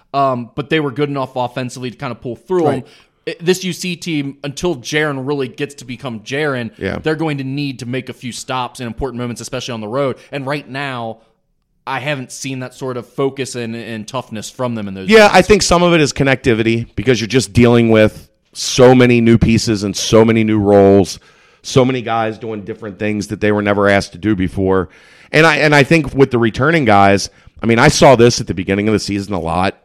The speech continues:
Speaker 3: and people don't, you know, nobody wants to really talk. I, I saw guys playing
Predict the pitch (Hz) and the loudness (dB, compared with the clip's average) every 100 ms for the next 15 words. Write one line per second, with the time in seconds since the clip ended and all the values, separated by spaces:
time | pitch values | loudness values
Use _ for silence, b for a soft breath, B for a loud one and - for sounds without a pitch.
0 | _ 90 90 87 82 b b b b b | _ -12 -10 -10 -14 b b b b b
1 | _ _ - 135 120 117 110 - _ 135 | _ _ 0 4 4 4 2 -2 _ -6
2 | 101 98 101 110 110 101 107 - 101 95 | -2 -2 0 2 4 2 0 -2 -2 -2
3 | 98 101 90 101 - 113 - 160 101 104 | 0 0 2 0 2 0 4 2 6 4
4 | 98 - _ - 113 127 107 95 | 4 0 _ 0 2 4 4 0